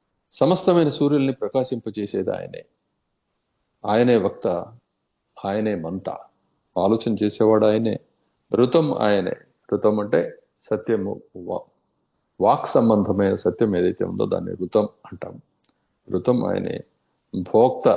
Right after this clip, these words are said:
ఆయనే, ద్రష్ట ఆయనే, కర్త ఆయనే, ఎల్లప్పుడూ ఉండేది కూడా ఆయనే. ఉన్నప్పటికీ ఆయన వాస్తవానికి అస్తిత్వం కలిగి ఉన్నది ఆయన మాత్రమే అయి ఉన్నప్పటికీ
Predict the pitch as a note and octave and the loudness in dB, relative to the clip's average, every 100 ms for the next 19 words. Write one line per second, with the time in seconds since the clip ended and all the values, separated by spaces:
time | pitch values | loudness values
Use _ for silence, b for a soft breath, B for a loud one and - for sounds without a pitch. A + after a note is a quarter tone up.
0 | - - F#2 F2+ E2 F2 B2+ - F#2+ G2+ | 0 -6 -4 -4 -6 -10 -14 -10 0 0
1 | G2+ - B2+ G#2 F#2 E2+ F2+ F#2 _ G#2 | 2 2 2 2 0 -4 -8 -12 _ -2
2 | G#2 - D3+ G2 F#2 F2 E2 F2 - _ | 0 0 0 0 -2 -4 -10 -14 -18 _
3 | _ _ _ _ _ _ _ F2+ G2+ C3+ | _ _ _ _ _ _ _ 0 2 2
4 | C#3 C3+ F2+ F#2 B2 B2 B2+ A#2+ C3 A#2+ | 4 2 4 4 4 4 0 -2 -2 -6
5 | A#2 - _ _ _ _ _ _ _ _ | -8 -16 _ _ _ _ _ _ _ _
6 | _ _ _ _ _ _ _ _ _ _ | _ _ _ _ _ _ _ _ _ _
7 | _ _ _ _ _ _ _ _ _ _ | _ _ _ _ _ _ _ _ _ _
8 | _ _ _ _ _ _ _ _ _ _ | _ _ _ _ _ _ _ _ _ _
9 | _ _ _ G2+ B2+ F#3 F#3 F3 F3 A2+ | _ _ _ 0 4 4 4 4 6 4
10 | A#2 C3 _ _ _ _ _ _ _ _ | 2 -6 _ _ _ _ _ _ _ _
11 | _ _ _ - A2 B2 G2 E2+ - _ | _ _ _ -4 0 0 -2 -6 -12 _
12 | _ - G#2+ - D3+ D3 D3 A2+ - - | _ -2 -2 2 2 2 0 -2 -2 -2
13 | D#3+ C#3 C#3 C3+ C3 A#2 F#2 G2 B2+ C#3 | 0 0 0 0 -2 -4 -6 -6 -4 -2
14 | C#3+ C#3+ C3+ B2+ A2 G#2+ G2+ - G2 - | -4 -4 -10 -10 -12 -14 -12 -6 -4 0
15 | E2 E2+ | 2 0